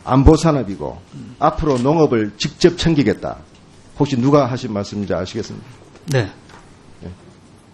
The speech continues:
Speaker 1: 박근혜 대통령께서 하신 이야기입니다. 직접 챙기시다 하셨는데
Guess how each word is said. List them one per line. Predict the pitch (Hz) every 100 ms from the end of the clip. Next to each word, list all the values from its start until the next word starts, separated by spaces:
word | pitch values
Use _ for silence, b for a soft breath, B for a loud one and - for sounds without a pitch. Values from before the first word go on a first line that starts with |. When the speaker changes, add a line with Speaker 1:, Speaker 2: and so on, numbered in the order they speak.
| - - _ - - - - -
Speaker 1:
박근혜 | 156 170 180 151
대통령께서 | 131 139 139 123 110 113 95 - - - - - - - -
하신 | - 120 101
이야기입니다. | 82 78 60 58 - - - - - - - -
직접 | - 175 196 -
챙기시다 | 190 190 143 - 120 131 131 -
하셨는데 | 120 135 139 110 104 127 85 73